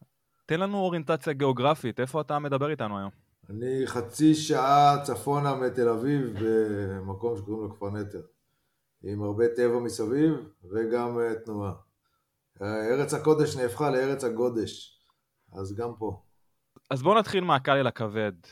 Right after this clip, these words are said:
Speaker 1: אתה היית מראשוני הפעילים למען לגליזציה של קנאביס בישראל. ספר לנו קצת על המסלול האישי שלך, מה עשית לפני, ומה הביא אותך ל-, להיכנס לתחום?
Speaker 2: אני גרתי בארצות הברית בשתי תקופות. אה, תקופה ראשונה,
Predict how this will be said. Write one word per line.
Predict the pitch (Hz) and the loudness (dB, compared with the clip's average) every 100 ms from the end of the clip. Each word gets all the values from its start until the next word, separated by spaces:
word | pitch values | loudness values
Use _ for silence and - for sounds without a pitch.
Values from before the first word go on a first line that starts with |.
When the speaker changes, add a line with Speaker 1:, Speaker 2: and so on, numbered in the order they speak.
| - _ - | -20 _ -20
Speaker 1:
אתה | 107 - 139 143 143 143 143 139 | -10 0 2 4 4 4 2 0
היית | 135 143 | -2 -4
מראשוני | 135 113 - 117 123 143 | -4 -4 -4 -8 -6 -6
הפעילים | 135 117 113 127 120 | -4 -4 -2 -2 -2
למען | 110 113 117 | -2 -2 0
לגליזציה | 110 104 104 101 113 113 | -2 0 0 0 0 -2
של | - 101 98 | -12 -12 -10
קנאביס | 110 107 110 107 | -8 -6 -6 -8
בישראל. | 101 95 95 98 123 175 190 _ _ _ _ - | -8 -10 -8 -4 -4 -4 -10 _ _ _ _ -10
ספר | 127 180 | -2 2
לנו | 208 190 | 2 0
קצת | - 147 | -2 -2
על | 139 | -2
המסלול | 120 110 - 127 | -4 -6 -2 0
האישי | 120 - 143 | 2 0 -4
שלך, | 135 165 151 180 180 - - | -4 -6 -4 -4 -4 -10 -12
מה | 113 127 | -4 -4
עשית | 139 135 | -4 -6
לפני, | 117 101 120 135 190 214 _ _ _ - | -6 -6 -6 -6 -6 -10 _ _ _ -10
ומה | 117 135 | -4 -2
הביא | 160 170 | -2 -4
אותך | 185 185 | -2 0
ל-, | 135 117 | 2 2
להיכנס | 110 110 110 117 | 0 -4 -4 -4
לתחום? | 139 - 180 _ _ _ _ _ - | -6 -6 -12 _ _ _ _ _ -14
Speaker 2:
אני | 101 117 139 160 156 | -10 -4 2 4 6
גרתי | 156 170 170 185 160 | 6 6 6 6 8
בארצות | 156 151 | 6 4
הברית | 147 147 170 143 | 2 6 4 4
בשתי | 139 131 131 127 127 123 113 156 156 | 2 2 2 4 4 2 0 0 -2
תקופות. | 139 - 143 170 180 - 135 | -4 -2 4 4 4 -2 -2
אה, | 127 120 120 117 | 2 4 4 4
תקופה | 117 98 120 | 0 -4 -2
ראשונה, | 117 113 110 | -2 -4 -6